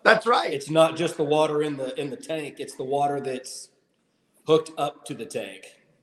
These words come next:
Speaker 1: Yeah, it, it's, it's, it's really entertaining at times, uh, to go through and look at how people pick through. So look, y'all, I told you that this conversation's a long one, and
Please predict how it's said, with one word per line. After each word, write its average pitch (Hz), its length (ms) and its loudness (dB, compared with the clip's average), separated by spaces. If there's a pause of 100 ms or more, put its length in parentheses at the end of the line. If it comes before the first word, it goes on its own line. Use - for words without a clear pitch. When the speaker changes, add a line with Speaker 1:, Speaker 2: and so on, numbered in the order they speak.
(280)
Speaker 1:
Yeah, 139 260 -8
it, 151 80 -6
it's, 190 540 -10
it's, - 320 -8
it's 165 240 -4
really 180 400 2
entertaining 143 680 -4
at 135 120 -4
times, 131 680 -2 (400)
uh, 120 300 -2
to 131 180 -14
go 131 220 0
through 131 300 -6
and 120 120 -10
look 131 240 -4
at 120 340 0 (360)
how 131 180 2
people 127 380 -8
pick 131 280 -10
through. 117 460 2 (420)
So - 160 4
look, 190 240 6
y'all, 170 140 8
I 190 100 6
told 196 380 -4
you 147 120 -4 (520)
that 135 400 -2 (760)
this 156 280 -2
conversation's 151 760 2
a 143 60 -4
long 135 440 0
one, 113 240 -6 (160)
and 131 360 -4